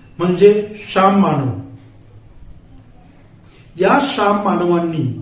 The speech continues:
अंधश्रद्धा निर्मूलन समितीच्या या संस्थेच्या आधारे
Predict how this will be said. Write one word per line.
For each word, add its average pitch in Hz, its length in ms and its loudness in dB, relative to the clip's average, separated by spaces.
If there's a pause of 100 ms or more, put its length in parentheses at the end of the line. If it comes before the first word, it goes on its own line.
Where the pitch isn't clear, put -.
(1040)
अंधश्रद्धा 196 840 4
निर्मूलन 180 640 0
समितीच्या 156 680 -6 (1200)
या 208 180 2
संस्थेच्या 240 760 2
आधारे 156 480 0